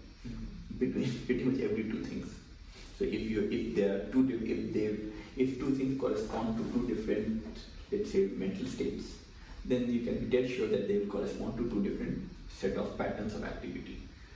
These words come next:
Speaker 2: Sure.
Speaker 1: I was wondering for a lot of time, actually.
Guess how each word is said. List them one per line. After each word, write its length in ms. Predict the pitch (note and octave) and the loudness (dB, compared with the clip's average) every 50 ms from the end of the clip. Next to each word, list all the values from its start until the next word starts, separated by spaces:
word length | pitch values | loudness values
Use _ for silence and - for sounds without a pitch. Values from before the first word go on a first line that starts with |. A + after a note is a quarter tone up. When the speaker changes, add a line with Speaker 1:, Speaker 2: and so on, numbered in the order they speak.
| - - - | -16 -10 -4
Speaker 2:
Sure. 200 | - - C#3+ - - - - - - - - - | -2 0 0 0 -2 -6 -10 -12 -14 -12 -6 -4
Speaker 1:
I 120 | A2 A#2 | -2 0
was 340 | B2+ D#3+ D#3+ D3+ - - - | 2 2 2 2 0 -2 -2
wondering 440 | G#2 - - B2 A#2+ A2+ B2 A#2+ A#2 | 0 0 0 0 0 0 -2 -2 -2
for 340 | A2+ A2+ A2 G#2 G#2 G2+ G2+ - - - - | -2 0 2 2 2 2 -2 -4 -6 -6 -6
a 40 | G2+ | -4
lot 220 | G2 G2 G2 - | -4 -4 -2 -2
of 240 | G#2 G#2 G#2 G2+ - | -2 -2 -2 -4 -4
time, 260 | - G2 F#2+ F#2+ F#2+ | -4 -4 -2 -2 -2
actually. 600 | F#2 F2+ F2+ - - F#2 F#2 F#2 F2+ F2+ F2+ | -4 -4 -6 -6 -4 -4 -2 -2 -2 -2 -4